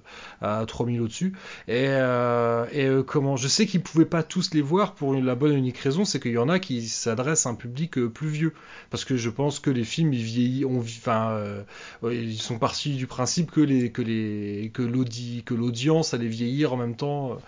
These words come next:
que les films avançaient, quoi. Et, euh, et d'ailleurs, c'est, euh, bah tiens, je dois, alors, euh, faudrait que je le remercie, c'est un, un podcasteur qui m'a donné cette idée. Euh, bien évidemment, il est tard, je suis fatigué, je retrouve plus son nom, c'est quelqu'un de It Is le podcast, euh, qui adore la planète des singes,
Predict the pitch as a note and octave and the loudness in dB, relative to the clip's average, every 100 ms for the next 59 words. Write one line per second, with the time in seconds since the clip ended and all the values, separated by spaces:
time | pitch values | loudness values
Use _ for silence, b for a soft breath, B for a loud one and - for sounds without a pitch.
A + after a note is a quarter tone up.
0 | B B B B2 A#2 - C3+ A#2+ C3+ - | B B B 2 2 0 0 2 0 0
1 | D#3 B2+ - B B - C3+ D3 C#3+ C#3+ | 0 -2 -8 B B 2 6 8 6 4
2 | D3+ C#3+ C#3 D3+ F#3+ - - D3+ C#3+ C3 | 2 4 4 4 2 0 -2 0 4 4
3 | B2 A#2 B2 E3+ B2 A#2 A2 A2 A2 G#2 | 4 0 0 -2 0 0 0 -2 -4 -6
4 | - A2 G#2 G2+ G2 F#2+ C3 D#3 C3 B2 | -4 -4 -2 -2 -4 -4 0 2 2 4
5 | D3+ C#3 - A#3+ - A#2 A2+ A2+ - A#3+ | 2 0 -2 -2 0 0 2 2 4 2
6 | - G3 - E3+ E3+ D3+ C3+ B2+ C3 C3+ | 4 -2 -2 -4 -2 -2 0 0 0 0
7 | C3+ - B2+ C3+ C3 E3 - B B B | 0 -4 -8 -8 -4 -4 -4 B B B
8 | A#2+ B2 A#2+ A#2 A#2 A2+ B2 A#2 A#2 B2 | 2 4 6 8 6 4 2 0 -2 -2
9 | B2+ B2 B2+ B2 A#2 A2+ A#2+ - A#2+ A#2 | -2 -2 -2 -2 -4 -4 -6 -6 -8 -8
10 | A#2 A#2+ A#2+ A2 B2 - C3 C3 C#3+ C3+ | -6 -4 -4 -6 -10 -10 -8 -4 -4 -4
11 | A#2 A2+ C3 B2 A#2+ C3+ C3+ B2+ A#2+ - | -6 -2 0 0 -2 -4 -4 -2 -4 -4
12 | C3 - - B B B B B2 A#2 A#2 | -6 -6 -12 B B B B 2 4 4
13 | A#2 A#2+ A#2 F#3 E3+ D#3+ D3+ C3+ C3 C3 | 6 6 8 8 8 6 4 2 -2 -2
14 | C#3+ | -4